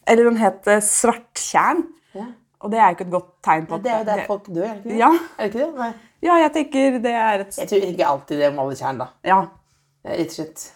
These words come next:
Speaker 1: Og han ville bade og fiske, han, det var jo ikke noe napp, det vaka litt, liksom. Jeg bare, "Men kan vi drikke dette vannet? Det står, det står jo veldig stille, liksom." Det var jo så svært,
Speaker 2: Ja,
Speaker 1: liksom.
Speaker 2: ja.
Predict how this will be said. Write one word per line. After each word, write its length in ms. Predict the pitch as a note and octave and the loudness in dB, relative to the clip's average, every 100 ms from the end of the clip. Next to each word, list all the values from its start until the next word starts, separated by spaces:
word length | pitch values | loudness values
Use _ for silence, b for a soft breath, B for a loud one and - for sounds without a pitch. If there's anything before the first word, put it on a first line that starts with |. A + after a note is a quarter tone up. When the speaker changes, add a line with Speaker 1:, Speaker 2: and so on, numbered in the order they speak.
| - | -8
Speaker 1:
Og 60 | G#3 | 2
han 160 | A#3 | 2
ville 120 | A#3+ A#3 | 4 4
bade 360 | C4 A#3 F#3+ F3+ | 6 6 4 0
og 60 | |
fiske, 500 | G3 B3 - - A3 | -4 -8 -8 -4 2
han, 160 | A#3 G#3 | 2 2
det 80 | G3+ | 2
var 100 | G3 | 0
jo 40 | G3 | 0
ikke 200 | - - | -8 -6
noe 120 | G#3+ | -4
napp, 260 | G#3 - - | -4 -4 -2
det 100 | A#3+ | 4
vaka 400 | C4 F3 - A3+ | 6 4 0 -6
litt, 240 | E3+ - | -8 -10
liksom. 260 | E3+ G#3+ B3 | -10 -6 -4
Jeg 80 | G#3 | -2
bare, 100 | G3+ | -2
"Men 100 | G#3 | -4
kan 140 | F#3+ | -6
vi 60 | G3 | -6
drikke 440 | F#3 G#3+ G#3 - | -4 -4 -6 -6
dette 120 | F3+ F3 | -6 -4
vannet? 260 | E3+ G3 C#4 | -4 -4 -4
Det 100 | D4 | -6
står, 200 | - - | -8 -8
det 80 | G3 | -8
står 180 | - F3+ | -8 -6
jo 160 | G#3+ F#3+ | -4 -2
veldig 380 | A#3 E3 D3+ F3 | -2 -2 -6 -8
stille, 300 | F3 D#3 D#3+ | -6 -6 -6
liksom." 200 | G3+ A#3 | -6 -2
Det 80 | F3+ | 4
var 180 | G#3+ | 4
jo 100 | F#3 | 2
så 160 | - - | -6 -8
svært, 200 | - E3 | -6 -6
Speaker 2:
Ja, 60 | G#3 | -2
Speaker 1:
liksom. 280 | A3+ C#4+ | 2 2
Speaker 2:
ja. 80 | C#4 | 2